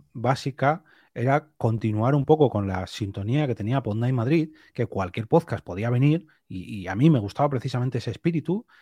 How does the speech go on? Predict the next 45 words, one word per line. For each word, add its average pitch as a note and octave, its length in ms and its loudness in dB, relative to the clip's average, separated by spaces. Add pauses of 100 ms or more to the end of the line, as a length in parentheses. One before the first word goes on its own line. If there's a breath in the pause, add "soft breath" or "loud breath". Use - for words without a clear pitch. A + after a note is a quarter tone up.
(160 soft breath)
de G#2+ 180 -2
traer A#2+ 360 2
a C#3 80 4
los B2+ 240 0
habituales A#2+ 540 2
de B2 80 0
Pod A#2 160 0
Night, E3 200 0
a A2 40 0
los F#2+ 140 -4
parroquianos G#2 680 -2
de G#2 60 -4
estas A2 200 -4
Pod A2+ 160 -6
Night, E3 220 0 (220 soft breath)
que B2+ 120 -6
cada G#2 240 0
mes D3+ 280 2
conocieran B2+ 440 0
un A#2+ 100 -4
podcast A#2 380 -2
distinto, F3 520 -2 (200 soft breath)
que - 100 -2
hay G#2 60 0
veces A2+ 240 -2
que - 80 -6
a A2 40 0
lo G#2+ 40 0
mejor A#2+ 240 0
es - 160 -8
muy A#2 220 2
amigo, E3+ 480 2 (260 soft breath)
otra A2+ 320 -4
vez A#2 200 -4
es A#2+ 220 -2
amigo B2 320 2
de A#2+ 60 0
un B2+ 60 2
amigo, E3+ 340 2
pero G2+ 160 0
otras G#2+ 140 -4
veces C3+ 280 0
era F3 140 0
completamente A#2+ 580 0
desconocido. F#2+ 560 -4